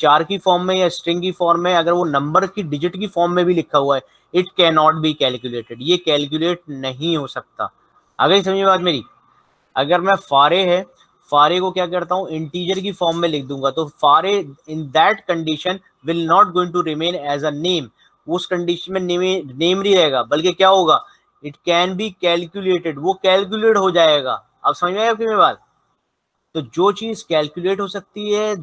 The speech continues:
that can be only written in integer और real format, और जो calculate नहीं हो सकती होगी वो obviously in the form of string या character की form में होगी या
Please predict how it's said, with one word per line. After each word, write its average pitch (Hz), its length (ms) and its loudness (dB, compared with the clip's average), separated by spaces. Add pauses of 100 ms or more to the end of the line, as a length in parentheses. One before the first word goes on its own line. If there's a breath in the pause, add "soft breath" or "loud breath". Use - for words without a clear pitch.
that 151 360 0
can 175 200 -2
be 196 160 -6 (140)
only 170 340 -2
written 170 340 -4
in 165 200 -8 (380)
integer 170 520 0
और 147 520 2
real 156 260 2
format, 190 520 2 (340 soft breath)
और 160 260 4
जो 185 140 0
calculate 175 540 -2 (160)
नहीं 147 300 -6
हो 233 120 0
सकती 196 340 -6
होगी 185 260 2
वो 185 180 0 (120)
obviously 180 420 -2
in 156 180 -4
the 160 100 2
form 160 320 0
of 185 200 -2
string 214 420 -4
या 185 160 2 (120)
character 135 440 -2
की 131 140 -12
form 120 240 -12
में 113 140 -12
होगी 104 440 -12
या 151 40 0